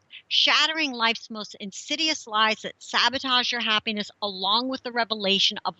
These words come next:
life's sole purpose. You know, Doctor Bernie Siegel, who is world-renowned leader in mind, body, spirit medicine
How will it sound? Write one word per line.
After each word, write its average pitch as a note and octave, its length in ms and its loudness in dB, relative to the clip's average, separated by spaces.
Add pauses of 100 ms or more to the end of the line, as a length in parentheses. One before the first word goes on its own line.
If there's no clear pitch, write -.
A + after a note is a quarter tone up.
life's F3+ 420 0 (100)
sole F#3 460 -4 (160)
purpose. - 340 -8 (380)
You G#3+ 80 -2
know, G#3 140 4
Doctor G#3 360 2
Bernie A#3 300 2
Siegel, A#3 460 0
who G3 100 -6
is F3+ 140 -8 (180)
world-renowned A3 920 4
leader A#3 300 2
in F#3 140 0
mind, G3+ 260 4
body, G#3+ 240 2
spirit A3+ 460 0
medicine G#3 420 2